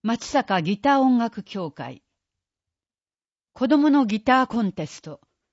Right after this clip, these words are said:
一グループ二名以上のアンサンブルを開催しました。事業実施日、令和五年八月二十六日。実施場所、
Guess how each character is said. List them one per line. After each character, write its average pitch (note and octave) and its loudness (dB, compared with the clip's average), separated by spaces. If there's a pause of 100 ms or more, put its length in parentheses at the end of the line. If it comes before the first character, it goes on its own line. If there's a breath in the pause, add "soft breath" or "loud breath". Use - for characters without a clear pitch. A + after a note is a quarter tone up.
一 A3 -6
グ D4 -2
ル C#4+ 0
ー C4+ 0
プ A3 -4
二 G#3+ 2
名 C4+ 4
以 C#4+ 4
上 G#3+ -2
の D#3+ -4
ア F#3+ -4
ン G3 -4
サ G3+ -10
ン E3 -10
ブ C#3+ -12
ル C3+ -18 (440)
を F#3 -14
開 G#3 -4
催 E3+ -6
し - -14
ま C#3+ -12
し - -16
た。 - -20 (1500)
事 B3 2
業 B3+ 4
実 D#3+ -4
施 - -10
日、 C#3 -10 (560)
令 C#4 4
和 A3 2
五 F3+ -4
年 F3 0
八 F#3+ -8
月 B3 -6
二 B3 2
十 G3+ -6
六 C#3+ -10
日。 C#3+ -12 (680)
実 G3 -4
施 C4 -6
場 A3 -2
所、 G3+ -8